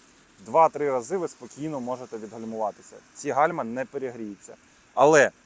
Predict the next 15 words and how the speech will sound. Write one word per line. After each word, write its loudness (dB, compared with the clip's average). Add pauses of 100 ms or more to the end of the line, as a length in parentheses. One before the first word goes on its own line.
в -6
обслуговуванні 0
зручніше -6
було -2
б -6
встановлювати -4
повноцінний -14
супорт, -14
тому -12
що -10
у -10
вас 0 (200)
однаково -4
зношуються -12
колодки -10